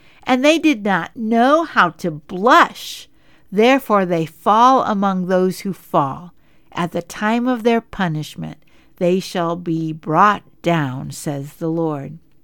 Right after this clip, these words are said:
This is in reference to the leaders who say that everything is fine,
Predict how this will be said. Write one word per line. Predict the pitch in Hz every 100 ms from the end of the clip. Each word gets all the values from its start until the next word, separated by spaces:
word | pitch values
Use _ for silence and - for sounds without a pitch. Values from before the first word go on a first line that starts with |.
| _ _ _ _ _ -
This | 247 269 220
is | 180
in | 170
reference | 165 190 269 - - 160 175 -
to | - 180
the | 175
leaders | 170 175 269 277 - - 165
who | 190 175
say | - 214 196
that | 180 160 -
everything | 277 311 330 311 311 311
is | 302 -
fine, | 294 - 294 226 170